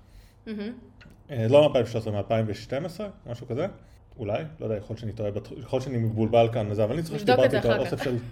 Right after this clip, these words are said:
Speaker 2: זה היה בעיקר שיחה על הדבר הזה ב-, באיזשהו, על האש כמובן.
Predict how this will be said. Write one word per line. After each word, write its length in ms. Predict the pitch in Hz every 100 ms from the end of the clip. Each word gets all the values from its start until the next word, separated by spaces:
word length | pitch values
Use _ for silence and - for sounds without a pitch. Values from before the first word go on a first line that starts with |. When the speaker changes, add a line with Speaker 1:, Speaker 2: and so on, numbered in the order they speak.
| - - - - -
Speaker 2:
זה 160 | 156 120
היה 160 | 123 143
בעיקר 300 | 143 156 131
שיחה 360 | - 117 135
על 100 | 127
הדבר 360 | 104 104 104 107
הזה 160 | 104 95
ב-, 280 | 101 101 98
באיזשהו, 520 | 101 104 101 107 104
על 120 | 110 104
האש 240 | 117 113
כמובן. 380 | - 101 98 143